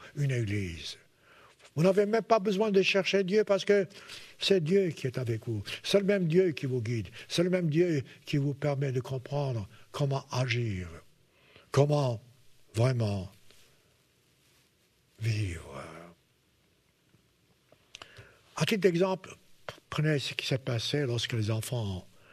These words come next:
d'Israël sont sortis d'Égypte. Eux, ils avaient, à l'époque, pas la compréhension spirituelle,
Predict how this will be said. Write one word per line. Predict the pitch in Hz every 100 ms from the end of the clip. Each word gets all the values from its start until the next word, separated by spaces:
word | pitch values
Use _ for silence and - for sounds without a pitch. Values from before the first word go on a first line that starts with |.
| -
d'Israël | 123 113 - 151 175
sont | 151 143
sortis | 123 135 113 127
d'Égypte. | 98 90 82 76 - - - _ _ _ _ _ _ _ _ _
Eux, | - 233
ils | 202
avaient, | 202 202 202 156 101 - - - - _ _ _ _ _ _ _ _ _ _ _ _ _ -
à | 123
l'époque, | 113 - 160 160 - - - - - _ _
pas | 151
la | 120 104
compréhension | - 107 113 104 - 110 101
spirituelle, | - 117 113 143 185 175